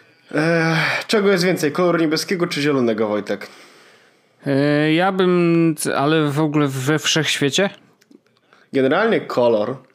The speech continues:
Speaker 1: to jest
Speaker 2: <laughs>
Speaker 1: tylko konkretna,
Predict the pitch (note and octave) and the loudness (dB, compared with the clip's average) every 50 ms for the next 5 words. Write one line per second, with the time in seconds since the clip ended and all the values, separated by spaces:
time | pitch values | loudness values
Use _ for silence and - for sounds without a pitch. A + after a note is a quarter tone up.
0 | _ _ _ _ _ _ _ - - _ - _ - A2+ A#2 C3 D3 D#3+ D#3 - | _ _ _ _ _ _ _ -20 -20 _ -12 _ 0 0 2 2 2 2 0 -2
1 | - - - - - - - D3 E3 - - - D#3 C#3 C3 B2 - - - A#2+ | -6 -8 -14 -16 -8 -2 0 0 0 0 -2 0 2 2 2 2 0 -2 -2 -2
2 | A#2+ A#2 A#2 - B2 C3 C#3+ D3+ D3+ - - - D3+ D3 C#3 C3+ C3+ C3 B2+ C3 | -2 -2 -2 0 2 2 2 2 0 -4 -6 -2 0 2 2 2 2 2 0 -2
3 | C3 | -4